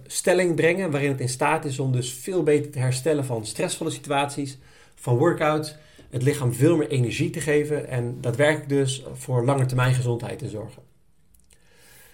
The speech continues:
Je kwaliteit van voeding heeft namelijk ontzettend veel invloed op je lichaam. Om drie dingen maar te benoemen kunnen we het hebben over de lever, de darmen en de algemene ontstekingsgraad van je lichaam. De functie van de lever is om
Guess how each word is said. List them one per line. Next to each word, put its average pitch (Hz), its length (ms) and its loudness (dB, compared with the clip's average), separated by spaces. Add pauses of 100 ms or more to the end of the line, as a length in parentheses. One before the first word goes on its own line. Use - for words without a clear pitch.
(120)
Je 143 120 -4
kwaliteit 196 460 4
van 135 160 -2
voeding 175 340 0
heeft 156 140 0
namelijk 151 360 -2
ontzettend 175 560 0
veel 147 120 -6
invloed 160 420 -2
op 139 400 -4
je 127 120 0
lichaam. 127 420 0 (840)
Om 135 160 2
drie 156 180 4
dingen 190 200 4
maar 147 180 2
te 127 80 -6
benoemen 180 340 2
kunnen 147 200 0
we 131 60 -2
het 127 100 2
hebben 127 160 0
over 110 420 -4 (360)
de 110 160 -2
lever, 180 640 4 (480)
de 104 180 -4
darmen 160 520 4
en 139 420 -2
de 123 260 2
algemene 151 500 0
ontstekingsgraad 127 840 2
van 120 160 -4
je 113 80 0
lichaam. 127 400 -6 (840)
De 131 100 -6
functie 190 380 -2
van 139 440 -2
de 113 180 0
lever 131 520 4
is 135 180 0
om 139 420 2